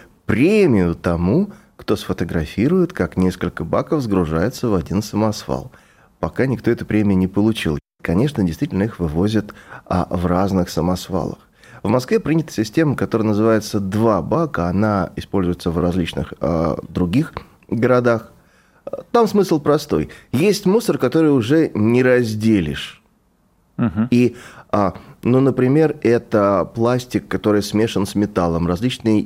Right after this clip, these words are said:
Speaker 1: игрушки, в которых это невыделяемо, различные предметы. Ну, а, даже простой, м, пример, одежда с металлическими заклёпками, да, ну, не вынешь ты оттуда отдельно,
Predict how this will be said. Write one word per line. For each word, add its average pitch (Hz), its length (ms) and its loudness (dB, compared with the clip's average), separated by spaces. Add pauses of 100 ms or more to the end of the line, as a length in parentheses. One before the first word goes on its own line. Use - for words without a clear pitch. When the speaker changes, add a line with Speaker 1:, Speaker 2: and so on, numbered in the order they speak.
Speaker 1:
игрушки, 110 440 0
в 95 40 -6
которых 95 380 0
это 95 220 0
невыделяемо, 95 1040 2
различные 120 500 0
предметы. 107 640 0 (340)
Ну, 123 280 2 (160)
а, 107 200 2
даже 107 300 0
простой, 107 540 0 (180)
м, 98 360 2
пример, 107 380 2
одежда 98 600 0
с - 100 -8
металлическими 92 640 -2
заклёпками, 90 720 0
да, 87 140 0
ну, 90 160 2
не 101 200 2
вынешь 101 520 0
ты - 140 -6
оттуда 87 420 -2
отдельно, 90 500 0